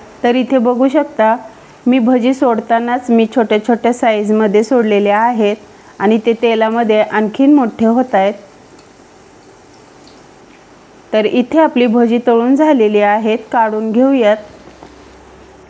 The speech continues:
आता आपण कढी कशी बनवायची ती पाहूयात.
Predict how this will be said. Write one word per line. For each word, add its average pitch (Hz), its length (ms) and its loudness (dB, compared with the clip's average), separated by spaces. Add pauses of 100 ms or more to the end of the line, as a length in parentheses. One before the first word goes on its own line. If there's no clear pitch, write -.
(3250)
आता 226 240 0
आपण 269 240 -2
कढी 254 260 -2
कशी 254 300 -2
बनवायची 233 460 0
ती 247 140 -2
पाहूयात. 240 520 0